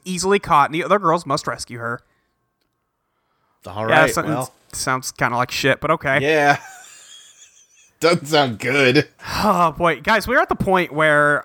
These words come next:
Speaker 1: I can click season six to get to the episodes we're watching faster
Speaker 2: <sighs> Yeah,
Speaker 1: than
Speaker 2: we're almost at the end of season five.
Speaker 1: We are almost at the end of season
Speaker 2: Oh, shit,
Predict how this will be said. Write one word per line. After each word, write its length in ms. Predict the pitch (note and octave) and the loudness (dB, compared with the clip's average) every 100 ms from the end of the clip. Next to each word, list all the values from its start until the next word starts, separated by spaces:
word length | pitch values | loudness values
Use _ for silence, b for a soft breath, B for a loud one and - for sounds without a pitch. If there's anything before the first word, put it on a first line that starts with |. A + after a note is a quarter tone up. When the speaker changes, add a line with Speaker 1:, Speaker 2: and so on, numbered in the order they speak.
| C3+ | 0
Speaker 1:
I 160 | D#3+ | -2
can 160 | - F#3+ | -2 -6
click 240 | - F#3 | -4 -4
season 340 | - F3 D3 C#3+ | -2 -4 -4 -4
six 320 | - D#3 - | -4 -4 -4
to 100 | D#3+ | -2
get 120 | D3 | -2
to 80 | - | -2
the 100 | C#3+ | -2
episodes 320 | C3 - D3 | -2 -2 -4
we're 100 | C3+ B2+ | -2 0
watching 280 | A#2 - | 0 -2
faster 640 | C3+ C3+ B2 - A#2 A2+ B2 | -4 2 2 0 -6 -6 -8
Speaker 2:
<sighs> 20 | |
Yeah, 420 | C3 B2 D#3+ D#3+ | -10 -2 0 0
Speaker 1:
than 60 | D3 | 0
Speaker 2:
we're 140 | G3 | 0
almost 340 | A#3+ A#3+ B3+ - | 2 2 0 -4
at 60 | G3+ | -6
the 120 | E3+ | -4
end 160 | D3+ C#3+ | -4 -4
of 80 | |
season 360 | B2+ C#3 A#2 A2 | -8 -8 -8 -6
five. 440 | G#2+ A2+ G#2+ G#2 | -2 0 2 0
Speaker 1:
We 160 | C#3 F#3+ | 0 2
are 160 | E3+ D3 | 4 6
almost 420 | E3+ E3+ E3 D#3+ | 4 2 0 -4
at 60 | |
the 120 | D#3 D3 | -4 -2
end 100 | D3 | -2
of 80 | |
season 120 | D#3 A#3+ | 0 0
Speaker 2:
Oh, 40 | |
shit, 100 | C3 | 0